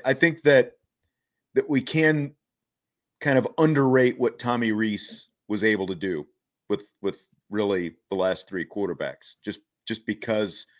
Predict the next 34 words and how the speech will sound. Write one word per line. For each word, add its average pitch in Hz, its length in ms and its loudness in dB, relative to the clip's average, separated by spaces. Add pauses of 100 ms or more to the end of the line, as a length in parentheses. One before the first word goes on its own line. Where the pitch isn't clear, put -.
(300)
you 104 80 -6
know, 101 80 -4
there, 98 280 -2
there 104 100 0
were 101 180 0
always 139 360 8
some 110 140 -2
little 110 220 2
things 104 340 -4
that 104 120 -8
we 95 100 -8
could 90 180 -16
kind 95 160 -8
of 90 100 -10
poke 95 220 -6
holes 95 360 -4
in 87 240 -8
and, 80 160 -14 (120)
and, 85 280 -10 (100)
and 80 240 -10 (560)
pick 131 160 4
apart 101 420 0 (320)
with 90 160 -6
Tommy 85 320 -6
Rees, 80 400 -8
you 90 60 -8
know, 82 260 -8
how, 92 120 -12 (120)
how 87 140 -8
consistent 82 640 -10 (100)
things 80 300 -8
were. 82 240 -4
And, 78 220 -8
and, 87 200 -4